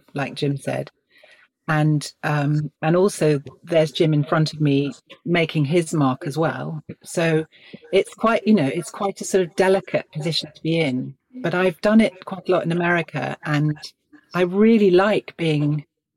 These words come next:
you know, I like being in, in the team. I just like, I like using muscle, that director's muscle, in a way without the sort of, um,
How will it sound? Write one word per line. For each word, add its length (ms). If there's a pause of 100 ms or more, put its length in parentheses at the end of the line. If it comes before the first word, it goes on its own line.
(460)
you 140
know, 300 (280)
I 140
like 300
being 240
in, 180
in 240
the 60
team. 420
I 100
just 240
like, 400 (760)
I 40
like 240 (100)
using 640 (140)
muscle, 580
that 160
director's 500
muscle, 640 (560)
in 120
a 60
way 300
without 720 (560)
the 80
sort 300
of, 260
um, 380